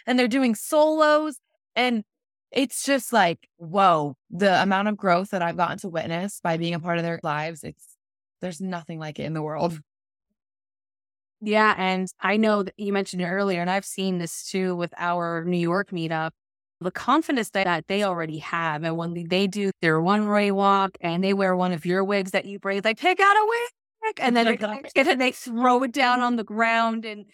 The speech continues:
Speaker 2: their unique way. It's just so cool and inspiring to see them at such a young age already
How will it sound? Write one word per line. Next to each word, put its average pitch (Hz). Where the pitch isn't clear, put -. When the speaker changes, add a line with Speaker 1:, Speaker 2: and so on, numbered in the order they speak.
Speaker 2:
their 226
unique 233
way. 202
It's 226
just -
so 240
cool 220
and 202
inspiring 196
to 196
see 196
them 185
at 185
such 202
a 196
young 185
age 190
already 185